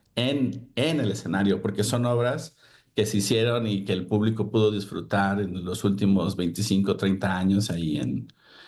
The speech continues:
en la unam. Y, y bueno, hay desde, desde un refrigerador hasta, este, un,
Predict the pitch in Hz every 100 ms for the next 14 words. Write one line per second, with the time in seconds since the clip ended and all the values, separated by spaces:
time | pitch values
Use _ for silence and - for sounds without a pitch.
0 | - _ - 101 101 110 123 113 117 143
1 | 147 156 156 - _ _ _ - 127 147
2 | 147 131 131 135 123 117 104 98 95 87
3 | 113 - - _ _ _ _ 98 107 107
4 | 127 135 120 107 110 95 98 110 113 113
5 | 98 95 - 87 90 90 90 87 85 -
6 | 82 85 90 95 98 101 92 85 58 -
7 | -